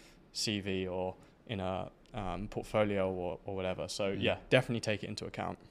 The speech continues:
Speaker 2: That's awesome. So it's not a prerequisite, but it's something that's obviously nice to have, which is
Speaker 1: Yeah.
Speaker 2: actually really cool to think about, because then you're saying that, you know, uni was the thing you had to have in your C V. Now, actually, you know, if you're listening to this and you're at school age or going through uni,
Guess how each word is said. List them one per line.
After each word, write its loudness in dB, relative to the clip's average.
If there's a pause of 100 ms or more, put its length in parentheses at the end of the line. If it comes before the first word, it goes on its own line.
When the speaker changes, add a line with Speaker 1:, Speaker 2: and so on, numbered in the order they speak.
(180)
Speaker 2:
That's -6
awesome. -2
So 4
it's 4
not 8
a -6
prerequisite, 0
but -2
it's -4
something -4
that's -6
obviously -2
nice -2
to -10
have, 0
which -10
is 2
Speaker 1:
Yeah. 8
Speaker 2:
actually 2
really 2
cool -2
to -6
think 2
about, 4
because -2
then 4
you're 2
saying 4
that, 4 (400)
you -4
know, 4
uni 6
was 4
the -2
thing 0
you 0
had 0
to -6
have 0
in -2
your 0
C 2
V. 0 (260)
Now, 8
actually, 0
you -4
know, 2
if 0
you're 2
listening 2
to -8
this 2
and -2
you're 2
at -6
school 2
age 0
or 4
going 4
through 0
uni, 0